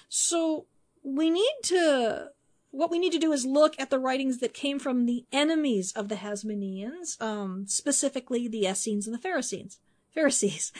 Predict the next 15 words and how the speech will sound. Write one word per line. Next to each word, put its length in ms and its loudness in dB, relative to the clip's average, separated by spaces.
Now, 180 4
both 420 8
of 120 2
which 280 0
had 160 0
a 40 4
lot 280 6
of 140 0
re-, 120 -4
legitimate 580 4
reasons 580 0
to 100 -4
hate 380 -2
the 60 -4
later 400 0